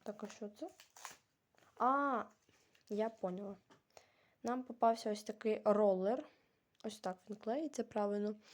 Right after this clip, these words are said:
В ньому ще така лопаточка, ну, така, типу, міні ї-, йде. Хто користується таким, пишіть.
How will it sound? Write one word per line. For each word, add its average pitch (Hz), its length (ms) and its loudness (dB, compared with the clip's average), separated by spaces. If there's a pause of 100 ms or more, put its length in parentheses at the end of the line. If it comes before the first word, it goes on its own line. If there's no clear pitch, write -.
(300)
В - 20 6
ньому 294 240 8
ще 285 140 0
така 277 200 4
лопаточка, 269 640 0
ну, 208 160 -2
така, 196 240 -4
типу, 190 300 -6
міні 190 520 -4
ї-, - 420 -10
йде. 190 300 -2
Хто 247 320 0 (360)
користується 277 600 -4
таким, 220 380 -2 (160)
пишіть. - 720 -8